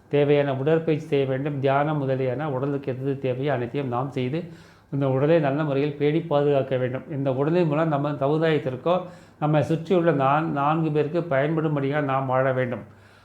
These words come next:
ஆனால் இதுதான் உடம்புதான் நாம் இல்லையே, நாம் இதை கவனிக்க வேண்டும் என்று விட்டுவிடக்கூடாது.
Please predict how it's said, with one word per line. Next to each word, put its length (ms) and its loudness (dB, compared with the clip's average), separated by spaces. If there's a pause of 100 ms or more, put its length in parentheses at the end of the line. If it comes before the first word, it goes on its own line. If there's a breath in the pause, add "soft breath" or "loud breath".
(140 soft breath)
ஆனால் 380 2
இதுதான் 400 2
உடம்புதான் 460 2
நாம் 140 2
இல்லையே, 320 0
நாம் 300 0
இதை 200 -2
கவனிக்க 420 -2
வேண்டும் 320 -2
என்று 260 -2
விட்டுவிடக்கூடாது. 680 -2